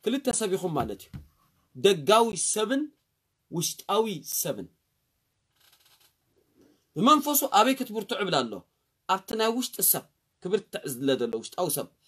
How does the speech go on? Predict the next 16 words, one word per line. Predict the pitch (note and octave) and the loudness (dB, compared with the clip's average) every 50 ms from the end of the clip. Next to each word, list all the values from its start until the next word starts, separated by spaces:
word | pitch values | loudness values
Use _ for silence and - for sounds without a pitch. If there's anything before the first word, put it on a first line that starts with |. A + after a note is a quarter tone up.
| _ _ _ _ - | _ _ _ _ -2
ደጋዊ | C3+ D#3+ D3+ B2+ E3 D#3+ D3+ | 0 0 2 2 2 0 0
ሰብ | - F#3 D#3 | -2 -2 -6
ከዓ | - - C#3 | -6 -6 -6
ዘለኩም። | C3+ C3+ A#2+ A#2+ A2+ A2+ - G#2+ G2 - _ _ _ _ _ - | -6 -6 -6 -8 -10 -10 -12 -14 -16 -16 _ _ _ _ _ -8
ውሽጣዊ | G3+ A3 F#3+ - - - - D#4+ F4 F4+ D#4+ B3+ | -4 -2 -2 -2 0 2 6 8 8 8 6 4
ሰብኩም | G3+ - A3 G3+ - - F#3+ E3 | -2 -2 -4 -4 -4 -4 -4 -2
ኢሉ፣ | D3+ E3 C#3+ | -2 -2 0
ኣየናይ | E3 A3+ D4+ D#4+ C#4+ B3 | 0 0 0 2 0 -2
ይኹን | G#3 F3 F#3+ F3+ | -2 0 -2 -2
ውሽጣዊ | D#3+ D3+ - D#3 D#3+ | -2 -4 -4 -4 -2
ሰብና? | C#3 - C#3+ B2 A#2+ A2 F2+ - _ _ _ _ _ _ - | -2 0 0 0 0 -2 -6 -8 _ _ _ _ _ _ -8
ዘካርያስ | B2+ E3 D#3+ - F#3+ F#3 G3 F#3 - - | -6 -6 -2 -2 0 0 0 0 -4 -4
ዓሰርተ | - D#3 D#3+ - - D#3 D3 - D3+ | -6 -4 -2 -2 -2 -4 -6 -10 -8
ክልተ | D#3 D#3 D#3 D3+ - F3+ - - | -6 -6 -6 -6 -6 -8 -10 -10
ሓደን | - C3 B2+ C3+ C3 - | -8 -8 -6 -6 -6 -6
ክልተን። | - G#2+ G#2 - - E2+ E2 | -8 -12 -14 -14 -16 -18 -18